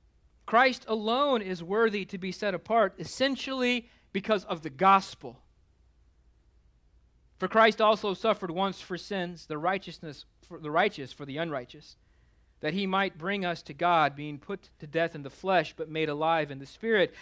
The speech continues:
in which he went and proclaimed to the spirits in prison, because they formerly did not obey, when God's patience waited in the days of Noah while the ark was being prepared, in which a few, that is,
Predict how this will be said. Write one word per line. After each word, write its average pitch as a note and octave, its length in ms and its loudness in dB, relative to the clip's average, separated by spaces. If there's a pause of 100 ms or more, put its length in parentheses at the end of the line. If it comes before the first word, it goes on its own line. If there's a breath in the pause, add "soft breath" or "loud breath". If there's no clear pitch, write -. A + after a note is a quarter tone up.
(140 loud breath)
in F3 160 -2
which F#3 180 -2
he A3 100 -8
went G3+ 320 -4
and F3 100 -12
proclaimed F#3 580 -6
to - 80 -18
the E3 80 -12
spirits B3 400 -4
in D#3 80 -12
prison, E3+ 440 -2 (300 soft breath)
because G#3 280 0
they F#3+ 120 0
formerly A3+ 460 -4
did E3+ 180 -8
not E3+ 180 -2
obey, D3 400 -6 (460)
when D#3 180 -4
God's E3 280 0
patience G3 520 -6
waited F3+ 420 -2
in E3 140 -8
the D3+ 80 -6
days D#3 340 -2
of D3 200 -12
Noah E3 480 0
while D3 180 -2
the D3 140 -8
ark F3+ 320 0
was C#3 140 -14
being D#3 240 -10
prepared, D#3 540 -4
in F3+ 160 -10
which G3 200 -4
a G3+ 60 -8
few, A3+ 380 -4
that G3 200 2
is, D#3+ 280 -2